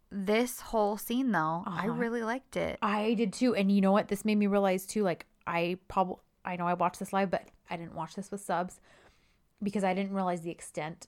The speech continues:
Speaker 2: of which Huma's
Speaker 1: Yeah.
Speaker 2: planning backfired.
Speaker 1: Yeah.
Speaker 2: And I loved it.
Speaker 1: 'Cause they invite all of these old friends of John's,
Speaker 2: Mm-hmm.
Speaker 1: and he's like, "Oh, I haven't seen so-and-so for years, and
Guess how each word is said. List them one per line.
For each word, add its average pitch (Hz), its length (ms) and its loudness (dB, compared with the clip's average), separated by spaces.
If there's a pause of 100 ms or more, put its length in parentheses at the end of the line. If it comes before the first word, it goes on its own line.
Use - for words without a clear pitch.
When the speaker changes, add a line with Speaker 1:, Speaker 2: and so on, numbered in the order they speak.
(100)
Speaker 2:
of 196 140 -6
which 214 320 -4
Huma's 226 380 -2
Speaker 1:
Yeah. - 60 -12
Speaker 2:
planning 196 500 -4 (160)
backfired. 160 720 -4
Speaker 1:
Yeah. 302 420 0
Speaker 2:
And 208 140 0
I 156 160 -2
loved 143 480 -6
it. - 140 -6
Speaker 1:
'Cause 277 180 -2
they 254 160 4
invite 220 480 6
all 220 200 4
of 214 80 -6
these 233 180 -4
old 208 240 -2
friends 226 280 2
of 262 100 -8
John's, 175 600 0
Speaker 2:
Mm-hmm. - 240 -10
Speaker 1:
and 196 100 -2
he's 208 140 -2
like, 208 240 -2
"Oh, 349 400 4
I 285 80 6
haven't 311 300 -4
seen 302 320 -6
so-and-so 285 720 -4
for - 140 -8
years, 277 600 -4
and 226 160 -4